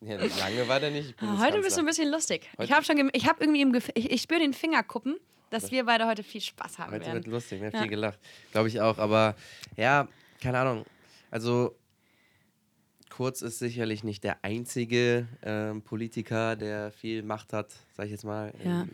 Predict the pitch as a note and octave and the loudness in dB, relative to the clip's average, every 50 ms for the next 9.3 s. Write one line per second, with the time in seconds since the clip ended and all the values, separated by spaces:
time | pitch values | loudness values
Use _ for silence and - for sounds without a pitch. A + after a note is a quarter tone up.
0 | - - - G#2+ G#2 G#2 G2+ G2+ G2+ G2+ - - - G2 G2 G2 - - G3 G#3 | -14 -6 -2 0 0 2 2 2 0 -2 -4 -6 -14 -14 -8 0 2 4 6 8
1 | G#3 - - C#3+ C3+ D#3 D#3 D#3+ D3+ C#3+ B2+ C3+ C#3 C#3 C#3 - - - - - | 8 8 8 8 8 8 8 8 6 4 4 4 4 4 2 0 -4 -4 -6 -6
2 | - - G#2+ A#2+ A#2+ A#2 A#2 A#2 A#2 A#2 A#2+ A#2+ A#2 A#2 A2+ A2+ A2+ - - _ | -6 -2 0 2 2 2 2 0 0 0 -2 -2 -4 -4 -6 -6 -8 -12 -18 _
3 | _ - - - - - - - - - - - _ - - - - - - - | _ -20 -20 -20 -20 -20 -20 -20 -20 -20 -20 -20 _ -20 -18 -18 -16 -14 -12 -14
4 | - - A2+ A2+ A#2+ G#2 A2 A2+ A2 G#2+ G2+ - - - - _ _ _ _ - | -12 -10 0 2 2 2 4 2 0 0 -2 -2 -10 -12 -16 _ _ _ _ -12
5 | A2 A#2 B2 B2 B2 B2 B2 B2+ A#2+ B2 B2 B2 B2 A#2 A#2+ A#2 A#2 A#2 - _ | -8 -8 -8 -6 -4 -6 -6 -6 -6 -8 -8 -8 -6 -6 -6 -8 -8 -10 -16 _
6 | _ _ _ _ _ _ _ _ _ _ _ _ _ _ _ _ _ _ _ - | _ _ _ _ _ _ _ _ _ _ _ _ _ _ _ _ _ _ _ -20
7 | _ G2+ G#2 G#2+ G#2+ G#2 G2+ G2+ G#2 G2+ G2 - - A2 - - - - - G#2 | _ -14 -12 -12 -12 -12 -14 -14 -14 -16 -14 -10 -12 -12 -12 -12 -20 -12 -8 -4
8 | G#2 G#2+ G#2 - A2+ G#2+ - A#3 A#3+ D4 F#4+ - - _ _ _ _ _ - A2 | -2 2 2 2 2 4 4 6 6 6 4 0 -8 _ _ _ _ _ -8 -6
9 | A#2+ B2+ - - - | -6 -6 -4 -4 -4